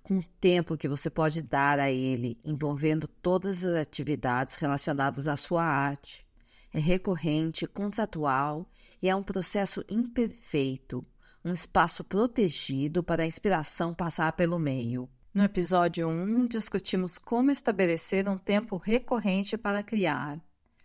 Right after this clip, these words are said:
O episódio dois é sobre declarar a si mesmo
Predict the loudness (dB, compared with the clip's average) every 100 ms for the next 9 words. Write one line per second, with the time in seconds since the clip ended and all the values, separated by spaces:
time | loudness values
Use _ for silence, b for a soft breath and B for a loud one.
0 | b b -2 2 0 2 2 2 0 2
1 | 0 0 -2 -4 -2 0 0 -2 -2 0
2 | 2 2 2 -2 -2 0 2 2 0 0
3 | -4